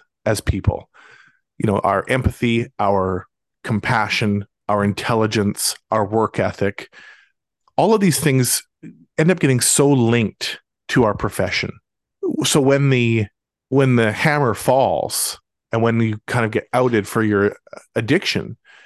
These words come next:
it's such a, a crushing blow. And it feels like getting back to work, getting back to that identity of being, for me,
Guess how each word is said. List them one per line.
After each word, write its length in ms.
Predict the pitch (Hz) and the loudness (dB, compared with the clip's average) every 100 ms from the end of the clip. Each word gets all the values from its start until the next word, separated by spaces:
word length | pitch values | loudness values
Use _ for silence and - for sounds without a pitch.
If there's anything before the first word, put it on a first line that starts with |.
| _ _ - | _ _ -4
it's 180 | 120 - | -2 0
such 280 | 147 135 135 | 0 2 2
a, 340 | 110 101 101 - _ - | 2 0 -2 -10 _ -14
a 60 | - | -6
crushing 640 | - - 135 - 113 104 | -2 0 0 0 0 0
blow. 380 | 104 101 90 - | 2 2 2 -2
And 120 | 117 110 | -2 -4
it 80 | |
feels 480 | - - 131 113 - | -2 2 2 2 0
like 360 | 104 95 - - _ _ - - 123 | -2 -2 -6 -14 _ _ -16 -10 -2
getting 260 | 139 135 | 0 0
back 260 | 117 107 - | 0 -2 -2
to 120 | 120 | -2
work, 560 | 113 113 82 - - - _ _ _ 131 | 2 0 0 -6 -18 -18 _ _ _ -4
getting 240 | 127 120 | -2 0
back 240 | 113 107 - | 0 -2 -2
to 100 | 117 | 0
that 200 | 104 - | 0 0
identity 680 | 107 104 107 - 95 90 95 - | -2 -2 -2 -2 -4 -6 -8 -8
of 160 | 98 | -4
being, 360 | - 101 92 92 _ | -2 -2 -2 -4 _
for 100 | 127 | -4
me, 180 | 120 98 | -2 -2